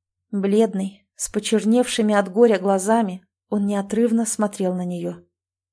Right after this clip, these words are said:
«Поздоровайся с невесткой и обними её», усмехнулся Виджай, видя, какое сильное впечатление произвела его будущая жена на брата.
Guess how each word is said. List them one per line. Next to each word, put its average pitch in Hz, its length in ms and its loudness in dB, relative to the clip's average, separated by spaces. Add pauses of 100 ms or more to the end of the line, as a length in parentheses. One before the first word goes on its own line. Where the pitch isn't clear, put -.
(440)
«Поздоровайся 202 680 2
с - 100 -2
невесткой 214 520 0
и 175 180 -6
обними 220 500 2
её», 175 340 -4 (160)
усмехнулся 196 640 -4
Виджай, 185 520 -4 (120)
видя, 196 280 -2
какое 202 360 0
сильное 214 460 0
впечатление 202 720 -2
произвела 202 580 0
его 196 220 0
будущая 190 520 -2
жена 196 300 0
на 190 120 -2
брата. 180 400 -2